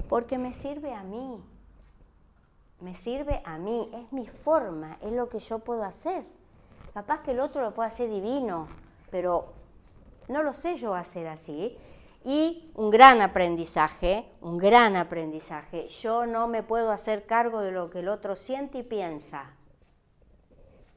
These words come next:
Así como el otro tampoco tiene por qué hacerse cargo de lo que yo siento y pienso, ¿no?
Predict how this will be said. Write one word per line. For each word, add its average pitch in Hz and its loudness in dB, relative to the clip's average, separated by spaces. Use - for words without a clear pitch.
Así 262 -8
como 233 -2
el 214 4
otro 247 -2
tampoco 233 2
tiene 247 -6
por 202 -10
qué 220 -14
hacerse 220 -12
cargo 254 -4
de 208 -6
lo 190 -8
que 180 -10
yo 208 -12
siento 269 -8
y 196 -10
pienso, 175 -8
¿no? 214 -4